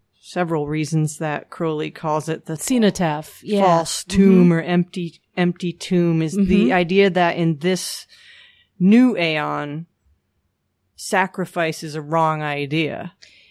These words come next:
Speaker 2: In the Aeon of Horus?
Speaker 1: Yes, that it
Speaker 2: Mm-hmm.
Speaker 1: should, and
Speaker 2: Mm-hmm.
Speaker 1: that's a fire, you know, the, this was appropriate in the,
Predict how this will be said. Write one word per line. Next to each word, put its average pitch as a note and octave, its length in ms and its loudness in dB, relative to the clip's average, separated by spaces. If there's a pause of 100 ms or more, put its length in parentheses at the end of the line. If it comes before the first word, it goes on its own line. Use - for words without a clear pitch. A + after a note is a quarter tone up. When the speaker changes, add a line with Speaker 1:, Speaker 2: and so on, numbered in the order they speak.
Speaker 2:
In G3 180 4
the E3+ 260 4
Aeon F#3+ 280 4
of E3 120 -2
Horus? F#3 380 0
Speaker 1:
Yes, E3 400 0
that G3 240 2
it - 20 2
Speaker 2:
Mm-hmm. G#3 100 0
Speaker 1:
should, E3+ 360 -4
and F3 180 -16
Speaker 2:
Mm-hmm. F#3+ 220 4
Speaker 1:
that's G#3+ 240 2
a G3+ 60 2
fire, G3 680 0
you F3+ 120 -4
know, E3 120 -2
the, E3 220 -4 (520)
this A3 220 2
was A#3 160 0
appropriate F#3+ 800 0
in F3 260 2
the, E3+ 340 -4